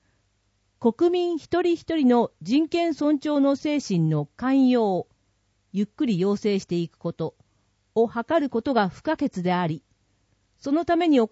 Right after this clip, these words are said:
われる人権教育、啓発の重要性については、これをどんなに強調してもしすぎることはないとあります。人権尊重の精神を育むために、人権教育、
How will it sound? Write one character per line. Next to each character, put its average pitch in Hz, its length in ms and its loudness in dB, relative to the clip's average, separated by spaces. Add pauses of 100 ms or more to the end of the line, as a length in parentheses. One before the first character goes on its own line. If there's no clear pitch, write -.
わ 247 220 2
れ 240 120 4
る 233 240 -2 (120)
人 262 280 0
権 320 260 0
教 311 260 -2
育、 170 380 -2 (140)
啓 311 220 -2
発 302 220 -4
の 269 200 2
重 240 180 0
要 254 220 4
性 240 180 2
に 233 160 2
つ 240 140 -6
い 208 80 -6
て 170 100 0
は、 165 180 0 (480)
こ 269 140 4
れ 294 140 2
を 285 180 2
ど 262 240 -6
ん 349 60 -2
な 330 80 0
に 269 160 2
強 277 240 -4
調 277 240 -4
し - 60 -14
て 285 140 -4
も 202 280 2
し - 180 -6
す 302 140 -8
ぎ 330 120 0
る 262 80 0
こ 202 120 -2
と 233 120 2
は 170 160 4
な 190 200 0
い 170 120 -4 (260)
と 180 120 0
あ 160 80 0
り 156 140 0
ま 156 140 -4
す。 - 220 -18 (1800)
人 302 260 2
権 349 260 0
尊 330 280 0
重 349 200 0
の 320 140 0
精 349 240 -2
神 262 220 2
を 202 200 2
育 240 400 -2
む 220 120 4
た 202 120 0
め 202 140 4
に、 180 180 0 (540)
人 294 240 2
権 339 240 0
教 320 240 -2
育、 185 400 -2